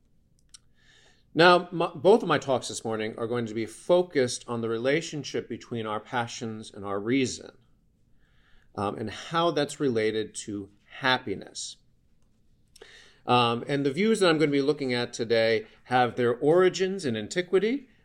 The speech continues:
but also have successors that influence us today, though they are, of course, developed and slightly different. And so I'd like to address both ancient and modern versions of these, with an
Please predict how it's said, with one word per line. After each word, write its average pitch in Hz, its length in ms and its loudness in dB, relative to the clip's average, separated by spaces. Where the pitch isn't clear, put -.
but 180 100 2
also 202 320 6
have 151 300 8
successors 113 840 -2
that 113 220 -2
influence 120 560 -4
us 95 300 -6
today, 113 680 0
though 95 140 -6
they 98 100 -2
are, 98 140 0
of 95 120 -6
course, 90 440 -6
developed 101 540 0
and 92 180 -14
slightly 95 460 -6
different. 90 640 -12
And 120 100 -18
so 135 100 4
I'd 127 60 8
like 135 220 4
to 131 100 0
address 120 380 0
both 135 540 2
ancient 127 600 -2
and 113 240 -2
modern 104 380 -4
versions 98 640 -6
of 80 140 -16
these, - 220 -14
with 107 220 -6
an 98 160 -2